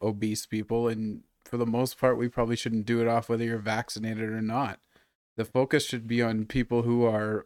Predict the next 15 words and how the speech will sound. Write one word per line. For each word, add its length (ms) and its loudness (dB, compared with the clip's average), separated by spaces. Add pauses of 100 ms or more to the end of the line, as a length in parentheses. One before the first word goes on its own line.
obviously 720 0
sick 500 -4
with, 320 -10 (140)
with 200 -4
symptoms. 760 -4 (580)
I 80 0
mean, 360 0 (360)
if 180 -2
you're 300 4
in, 360 0
go 140 2
back 180 4
to 100 -10
the 100 2
restaurant, 760 -2